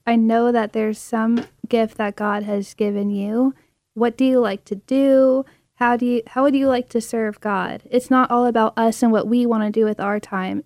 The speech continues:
It's his time that we are living on. So I would really commend everybody listening to get plugged into a church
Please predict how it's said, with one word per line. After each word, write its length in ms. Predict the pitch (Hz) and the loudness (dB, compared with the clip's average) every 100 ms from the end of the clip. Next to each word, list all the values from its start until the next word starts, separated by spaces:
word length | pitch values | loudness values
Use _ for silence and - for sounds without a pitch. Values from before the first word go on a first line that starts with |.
| - | -2
It's 200 | 240 - | -2 2
his 300 | 247 247 - | 2 2 2
time 340 | 233 214 214 | -2 0 0
that 200 | 208 202 | 0 -2
we 120 | 220 214 | 0 0
are 160 | 208 | -2
living 360 | 208 202 208 226 | -2 -2 0 0
on. 340 | 226 233 240 - _ _ | 0 0 0 -2 _ _
So 320 | - 226 220 | -2 0 2
I 200 | 214 233 | 2 2
would 180 | 240 233 | 2 2
really 460 | 233 233 240 233 | 2 2 2 0
commend 520 | 226 233 226 220 220 220 | 0 0 2 2 0 0
everybody 560 | 226 226 233 214 214 220 | 0 2 2 2 0 2
listening 680 | 214 220 - 214 208 208 214 _ _ | 0 0 0 0 2 0 -2 _ _
to 100 | 226 | 0
get 200 | 226 - | 0 2
plugged 240 | 240 240 | -2 0
into 240 | 233 233 233 | 2 2 2
a 80 | |
church 480 | 220 226 226 226 - | -2 -6 -8 -8 -16